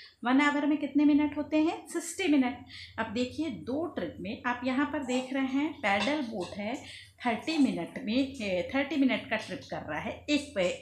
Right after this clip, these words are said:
एक trip के लिए, तो दो trip में वो थर्टी प्लस थर्टी कितना हो जाएगा? वन आवर हो जाएगा। तो answer क्या आ जाएगा? Paddle boat। यहाँ पर वन आवर में the paddle boat, Paddle boat, आप इसको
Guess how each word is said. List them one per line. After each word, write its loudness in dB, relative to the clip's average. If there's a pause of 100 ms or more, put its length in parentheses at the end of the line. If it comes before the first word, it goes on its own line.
(180)
एक 2
trip -6
के -8
लिए, -8 (400)
तो -4 (340)
दो 4
trip -6
में 2
वो 0 (140)
थर्टी -2
प्लस -2
थर्टी -2
कितना -2
हो 4
जाएगा? -6
वन 2
आवर 0
हो -2
जाएगा। -6 (380)
तो -6
answer 0
क्या -2
आ -6
जाएगा? -4
Paddle -6
boat। -14
यहाँ 0
पर -2
वन 2
आवर -2
में 0 (460)
the -4 (160)
paddle -2 (640)
boat, -8 (720)
Paddle -6 (460)
boat, -8 (140)
आप -4
इसको -10